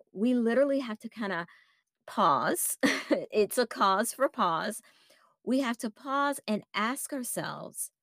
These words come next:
"What's my motivation behind this?" When I'm helping someone or when I am going on social media and speaking my piece about social justice issues and things of that nature, what is my motivation?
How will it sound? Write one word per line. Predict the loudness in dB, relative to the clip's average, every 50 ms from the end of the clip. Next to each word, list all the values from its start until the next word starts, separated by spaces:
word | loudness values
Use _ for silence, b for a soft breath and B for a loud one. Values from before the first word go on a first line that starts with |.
| _ _ _ _ _
"What's | -4 -4 -4 -2 -2
my | 0 0 2
motivation | 2 2 2 2 2 2 0 0 0 0 -6 -8 -10 -12 -14 -16 -18 -20 -20 _ _ _ _ _ _ _ _ _ _ _ -4
behind | -4 -2 -2 -2 -6 -6 -6 -10
this?" | -12 -14 -16 -16 -16 -14 -8
When | -4 -2 -2
I'm | 0 -2 -2 -4 -6 b b b b
helping | b -2 -2 -2 -2 -2 -6 -6
someone | -4 -6 -6 -6 -4 -4
or | -4 -4 -4
when | -2 -2 -2 -2
I | -2 0 0 0 -2 -2
am | -4 -4 -4 -2 -2 -2 -4 -4 b b b b b b b b 2
going | 6 6 6 6 4 2
on | 0 0
social | -2 -2 -4 -4 -2 -2 -2
media | -2 -2 -2 -2 -2 -2 -2 0 -2 -2 -4 -6 -8
and | -6 -4 -2 -2 -2 -2 -4 -6 b b b b
speaking | -6 -6 -4 -2 -2 -2 -2 -2 -2
my | -2 -2 -4
piece | -6 -6 -4 -2 -2 -2 -4 -6 -10 -10 -8 -6
about | -2 0 0 0 0 -2
social | -4 -2 -2 -2 -2 -2 -6 -4
justice | -2 -2 -2 -2 -2 -6 -6 -6 -8 -6 -6
issues | -8 -8 -8 -6 -4 -4 -4 -4 -6
and | -8 -8 -6
things | -6 -6 -6 -6 -8
of | -8 -8
that | -8 -10 -8 -6
nature, | -4 -4 -4 -4 -4 -6 -6 -6 -6 -8 B B B B B B B
what | -4 0 4 4 4 6 6
is | 4 2 2 2
my | 2 2 4 4
motivation? | 4 4 4 4 2 0 0 0 0 0 0 -2 -6 -8 -8 -10 -12 -12 -16 -18 -20